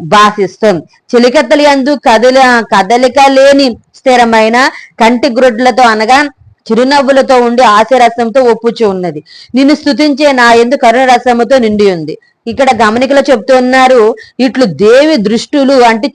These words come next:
చూపులు ఎనిమిది రసములతో ఆవేశించబడినవి ఈ శ్లోకంలో చెప్పబడింది. అనగా అమ్మవారి చూపుల్లోని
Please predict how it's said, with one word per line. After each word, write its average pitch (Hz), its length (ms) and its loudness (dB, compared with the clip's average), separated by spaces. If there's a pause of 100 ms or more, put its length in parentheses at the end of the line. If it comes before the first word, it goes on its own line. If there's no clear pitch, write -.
చూపులు 240 340 -2 (680)
ఎనిమిది 226 460 -2
రసములతో 277 560 0
ఆవేశించబడినవి 240 1400 0 (260)
ఈ 262 200 0
శ్లోకంలో 262 520 0
చెప్పబడింది. 214 680 -2 (300)
అనగా 269 320 0
అమ్మవారి 277 760 2
చూపుల్లోని 269 800 0